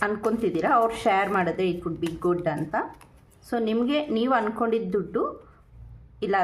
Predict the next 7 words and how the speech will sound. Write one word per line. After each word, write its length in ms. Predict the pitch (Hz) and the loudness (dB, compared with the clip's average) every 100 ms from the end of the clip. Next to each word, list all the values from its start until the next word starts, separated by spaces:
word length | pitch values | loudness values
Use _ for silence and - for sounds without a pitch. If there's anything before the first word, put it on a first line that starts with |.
| 175 | 2
ವೆಲ್ತ್ 340 | 196 202 - | 0 0 0
ಆಗಿರ್ಬೋದು, 560 | 185 175 170 175 175 180 | 0 0 -2 0 2 2
ನಾಲೆಡ್ಜ್ 560 | 180 185 190 202 202 | 2 2 4 4 2
ಆಗಿರ್ಬೋದು, 500 | 196 180 170 165 165 | 2 2 0 0 0
ಬರುತ್ತಾ 720 | 175 165 165 175 - 233 320 - | 2 2 0 -2 -2 -2 -4 -4
ಇಲ್ವಾ 280 | 208 165 160 | -2 0 -2
ಅಂತ. 300 | 147 175 | -2 -6